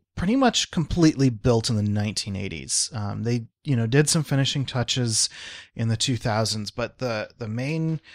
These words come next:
structure of the vehicle, as well as a lot of the internal components, were built in the, the mid nineteen eighties. I mean, it, I think it was, like, pretty much done in nineteen eighty-six. And the reason is because it was actually intended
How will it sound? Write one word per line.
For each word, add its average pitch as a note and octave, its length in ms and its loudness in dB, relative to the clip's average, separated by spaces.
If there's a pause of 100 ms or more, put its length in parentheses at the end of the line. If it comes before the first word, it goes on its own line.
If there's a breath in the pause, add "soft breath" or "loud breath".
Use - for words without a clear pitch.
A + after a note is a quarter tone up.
(180 loud breath)
structure F3+ 800 4
of C#3+ 220 2
the D3 100 2
vehicle, C#3 600 4
as B2 340 2
well A#2+ 480 0
as A2+ 240 0
a A2 60 -2
lot A2 360 2
of B2+ 60 0
the A#2 120 0
internal G#2+ 380 -4
components, - 600 -12
were G#2+ 80 -8
built G#2+ 400 -8
in D3+ 520 4 (100)
the, C#3 280 -2
the B2+ 160 -2
mid C3 680 2
nineteen A2+ 380 -2
eighties. D#2+ 300 -8
I E2+ 60 -8
mean, A2 120 -4
it, A2+ 200 -8
I A2+ 80 -6
think C3 200 -4
it C3+ 40 -6
was, A2+ 220 -2
like, - 260 -12 (240)
pretty D3+ 140 -2
much A#2 360 -6
done G2+ 540 -6
in G#2+ 240 -8
nineteen G#2 380 -10
eighty-six. - 600 -10
And D3 280 0
the C3+ 160 -6
reason E3 500 -2
is A2 160 -4
because A#2+ 320 -8
it B2 100 -6
was A#2 60 -4
actually E3 400 -2
intended A2+ 640 -4